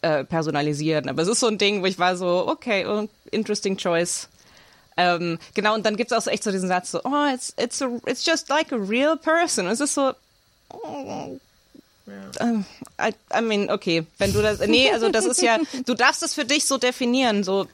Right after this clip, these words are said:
Speaker 1: das ist total okay. Also ich will jetzt
Speaker 3: Mhm.
Speaker 1: auch Schwangeren <laughs> nicht sagen, so, das ist kein Mensch. Wie kannst du sagen, dass du einen Menschen austrägst,
Speaker 3: <laughs>
Speaker 1: du Antifeministin? Aber, aber es, aber ich meine, wie gesagt, ich, es war ja klar, dass es darauf hinausläuft, dass sie das Kind bekommt und von daher bin
Speaker 3: Mhm.
Speaker 1: ich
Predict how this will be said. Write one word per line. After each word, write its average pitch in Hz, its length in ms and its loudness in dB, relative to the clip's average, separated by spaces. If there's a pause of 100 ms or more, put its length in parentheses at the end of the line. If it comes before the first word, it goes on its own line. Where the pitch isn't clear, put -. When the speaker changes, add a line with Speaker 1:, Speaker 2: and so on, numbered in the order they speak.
(100)
Speaker 1:
das 202 100 -2
ist 226 140 -6
total 202 340 -2
okay. 190 340 0
Also 165 140 -2
ich 190 100 -6
will 196 80 0
jetzt 202 120 0
Speaker 3:
Mhm. 202 60 -2
Speaker 1:
auch - 120 -6
Schwangeren 214 580 0
<laughs> 220 40 4
nicht 285 160 4
sagen, 247 340 2
so, 214 140 4
das 208 140 4
ist 285 120 -2
kein 233 240 0
Mensch. 175 400 0 (160)
Wie - 80 -4
kannst 285 220 2
du - 20 -6
sagen, 240 300 4
dass 220 120 -2
du 214 120 0
einen 185 180 2
Menschen 254 320 0
austrägst, 185 680 2 (380)
Speaker 3:
<laughs> - 360 -4
Speaker 1:
du 226 300 4 (260)
Antifeministin? 175 1000 -2
Aber, 180 340 4 (680)
aber - 140 4
es, 247 100 2
aber 247 320 2
ich 214 100 -6
meine, 220 300 4 (560)
wie 180 160 -4
gesagt, 190 320 0
ich, 185 280 -8
es - 260 -4
war 180 120 4
ja 185 140 2
klar, 175 340 0
dass 175 140 -2
es 175 80 -14
darauf 170 240 0
hinausläuft, 170 460 -2
dass 165 100 -4
sie 170 80 -6
das 165 140 -4
Kind 170 200 -4
bekommt 165 380 -4
und 151 140 -6
von 170 160 -2
daher 156 320 2
bin 160 160 -2
Speaker 3:
Mhm. 156 60 0
Speaker 1:
ich 185 240 -6